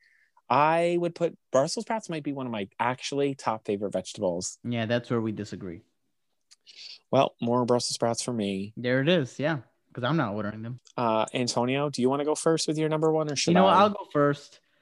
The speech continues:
Speaker 2: I feel like
Speaker 1: Okay.
Speaker 2: it's time. I, 'cause I'm really curious about yours. And this is one of those foods that comes from the story I told earlier when I was in kindergarten. This is one of the foods that was mixed in there,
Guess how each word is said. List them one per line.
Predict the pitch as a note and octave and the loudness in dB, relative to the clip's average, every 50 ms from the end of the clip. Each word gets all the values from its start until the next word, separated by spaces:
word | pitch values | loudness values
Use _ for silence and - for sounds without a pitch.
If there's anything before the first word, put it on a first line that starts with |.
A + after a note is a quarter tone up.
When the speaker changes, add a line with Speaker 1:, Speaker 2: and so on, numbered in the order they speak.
| _ _ - | _ _ -6
Speaker 2:
I | A#2+ A#2+ | -6 -2
feel | - - D#3 | 2 4 6
like | D3+ D3 D3 | 6 6 6
Speaker 1:
Okay. | G#2+ A2 | 4 0
Speaker 2:
it's | A#2 A#2 - | -2 -4 -6
time. | C3+ B2+ B2 B2 B2 A#2+ A#2+ A#2+ A#2+ _ _ _ _ - | -4 -2 -2 0 0 0 -2 -4 -6 _ _ _ _ -2
I, | - A#2+ B2 | 0 0 0
'cause | B2 C3 B2+ | 2 2 0
I'm | A#2+ B2 B2+ | 2 2 4
really | C#3 D3+ D3+ C#3+ | 2 4 2 2
curious | D3 - - C3 B2 B2 B2 B2 | 0 0 -2 0 0 0 -2 -2
about | B2 A2+ A2+ A2 A2 G#2 - - | -2 -2 0 0 0 -2 -4 -6
yours. | G#2 G#2 G#2 G#2 G#2 G#2 G#2 G2+ - - - - _ _ _ _ _ _ _ _ _ _ _ _ _ _ _ - | -6 -6 -4 -4 -4 -6 -6 -8 -10 -14 -20 -20 _ _ _ _ _ _ _ _ _ _ _ _ _ _ _ -4
And | C#3 C#3 C3+ C3+ C3 - _ _ _ _ _ _ _ - | -2 0 2 2 0 -2 _ _ _ _ _ _ _ -6
this | C#3 B2+ E3+ G#3 - - | 0 2 2 2 2 2
is | D#4 D4 B3 G3 | 0 2 2 2
one | E3 E3 F3+ F#3 G3+ G#3+ | 2 4 4 4 4 4
of | G#3+ G#3 F#3+ F#3 | 4 2 0 2
those | F#3 F3 F3 F3 F3 - | 2 2 2 2 0 -4
foods | - - C#3+ C3+ B2+ B2+ B2 A#2+ - - - | -2 0 2 4 4 4 2 0 -4 -4 2
that | C3+ B2 A#2+ G2+ - - _ _ _ _ _ _ _ _ _ _ _ _ _ _ _ _ _ _ - | 4 4 4 2 0 -10 _ _ _ _ _ _ _ _ _ _ _ _ _ _ _ _ _ _ -6
comes | - - E3+ F#3 G3 G3+ G3+ F#3+ - | 0 2 4 4 4 4 2 0 -4
from | - - - D#3 D3 D3 D3+ D3 D3 D3 D3+ - _ _ _ _ - | -4 0 2 2 4 4 4 4 4 2 0 -2 _ _ _ _ -4
the | C3+ B2 | -4 -4
story | - - - D#3 D3 D#3 E3 D#3+ D#3 | -2 2 4 6 8 8 8 8 6
I | D3 | 4
told | D3 - - C#3+ C3 - - - | 2 2 -2 -2 -2 -2 -2 0
earlier | B2+ B2 B2 A#2+ A#2+ A#2 A2+ A2 G#2+ G#2 - - | 2 2 2 2 2 2 2 2 0 -2 -4 -6
when | - A#2 A#2 | -6 -4 -4
I | A2+ | -2
was | A2 A2+ G#2 | -4 -4 -6
in | A2+ | -6
kindergarten. | A2 - A#2 A2 A2+ G2+ G2+ G2+ G2+ G#2 G#2+ | -6 -4 -4 -4 -4 -4 -4 -4 -4 -4 -4
This | B2 B2+ - | -4 -4 -4
is | D#3+ D3 | -2 0
one | C#3 C3+ C#3+ | 0 2 2
of | D3 C#3 | 2 2
the | C#3 | 0
foods | - - B2+ B2 A2+ A#2 | -2 -2 -2 -2 -2 -2
that | A2+ G#2 | -2 -4
was | G#2 G#2+ - A2+ | -4 -4 -4 0
mixed | A#2+ C#3 D3 - - - | 0 0 0 0 -2 -4
in | C3 A2 G2+ F#2+ | -4 -2 -2 -4
there, | F2+ F2+ F#2+ F#2+ G#2+ | -6 -6 -8 -10 -12